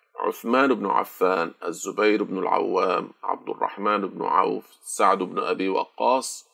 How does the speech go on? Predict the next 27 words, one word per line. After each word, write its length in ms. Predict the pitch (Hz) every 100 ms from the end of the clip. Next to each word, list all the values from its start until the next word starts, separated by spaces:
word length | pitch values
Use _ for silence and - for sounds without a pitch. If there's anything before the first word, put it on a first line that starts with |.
| _ _ _ -
and 280 | 104 101 87
Talha 520 | 131 139 113 131 139 -
ibn 200 | - 101
Ubaydillah 960 | 101 95 92 92 87 92 104 - 92 - _ -
all 440 | 131 143 147 147
went 320 | 123 131 131 -
to 80 |
the 100 | 107
Messenger 460 | 110 120 - 117 123
of 160 | 117 117
God 400 | 135 143 147 147 _ _ _ _ _
and 520 | 98 101 92 90 87 - _ 92
embraced 600 | 98 82 80 71 - -
Islam. 420 | - - - 50 - _ _ _ _
So 200 | - -
Abu 160 | - -
Bakr 320 | 107 - 87
immediately 480 | 98 117 - - 67
went 320 | - - - - -
to 100 | 101
work 420 | 101 - - - _ _ _ _ -
to 80 | -
call 400 | - 95 92 -
other 260 | 104 92 90
people 420 | 92 92 - - -
to 80 |
Islam. 380 | - - 62 -